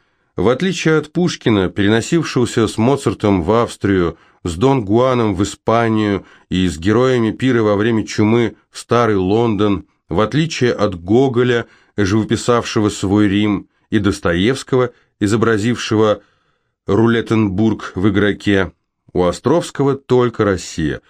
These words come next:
Одна Россия, но и Россия-то далеко не вся. Москва и Приволжье,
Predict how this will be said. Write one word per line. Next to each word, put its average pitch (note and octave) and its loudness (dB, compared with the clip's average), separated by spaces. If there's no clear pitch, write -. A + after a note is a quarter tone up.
Одна G#2 0
Россия, C3+ -2
но A#2+ 2
и F#3 2
Россия-то E3 -2
далеко F#2 0
не D#2 -2
вся. C2+ -8
Москва F#2+ 0
и D#3 -2
Приволжье, A2+ -2